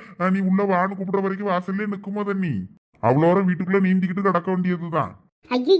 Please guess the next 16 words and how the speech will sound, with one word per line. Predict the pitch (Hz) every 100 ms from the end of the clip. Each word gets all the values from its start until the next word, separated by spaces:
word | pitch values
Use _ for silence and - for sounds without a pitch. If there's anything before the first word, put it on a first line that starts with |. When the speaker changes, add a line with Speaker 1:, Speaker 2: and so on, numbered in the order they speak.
| 320
Speaker 2:
ஏங்க, | 311 370 403 370 226 - -
அப்ப | 240 381
நம்ம | 359 330
சீக்கிரம் | 370 330 370 415
மாடி | 285 302 381
வீடு | 403
கட்டணுமோ? | 403 370 392 440 453 339 226 214 - -
மாடி | 269 254 311
வீடு | 359 392
கட்டினாதான் | 392 330 403 415 427
இந்த | 403
மாதிரி | 415 403
தண்ணியில | 381 381 403
இருந்தா | 392 440
தப்பிக்க | 415 415 415 440
முடியுமா? | 440 440 453